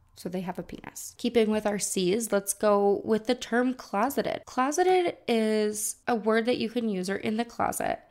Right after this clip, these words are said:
It describes a person who's not open about their sexual orientation just yet. And even if you are still closeted, Pride Month is still celebrating you. Whenever you allow yourself to reveal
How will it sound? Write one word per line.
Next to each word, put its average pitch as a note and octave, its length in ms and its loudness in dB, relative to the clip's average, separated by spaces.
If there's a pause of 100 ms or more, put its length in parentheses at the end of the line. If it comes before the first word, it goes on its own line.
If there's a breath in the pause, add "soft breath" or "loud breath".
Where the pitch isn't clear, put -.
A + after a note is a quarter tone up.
(420 soft breath)
It A#3+ 100 0
describes A#3+ 460 2
a C#4 40 0
person A3+ 420 0
who's G#3+ 200 -2
not G#3 260 -2
open G#3 320 2
about G3+ 200 0
their G3 100 -4
sexual - 380 -6
orientation F#3+ 640 -2
just F3+ 220 -4
yet. - 260 -2 (540 soft breath)
And G#3+ 460 2
even B3+ 380 2
if G#3+ 240 -2
you G#3+ 100 0
are G3 100 2
still F3+ 880 -2
closeted, G3 760 -2 (400 soft breath)
Pride A3+ 260 2
Month C#4+ 340 -2
is - 140 -4
still G3 240 -2
celebrating F#3 640 -2
you. G3+ 260 -8 (160)
Whenever G#3+ 720 -2 (320 loud breath)
you G#3 600 2 (100)
allow G#3 400 2
yourself B3+ 720 -2
to A3 640 0 (260)
reveal G#3 880 0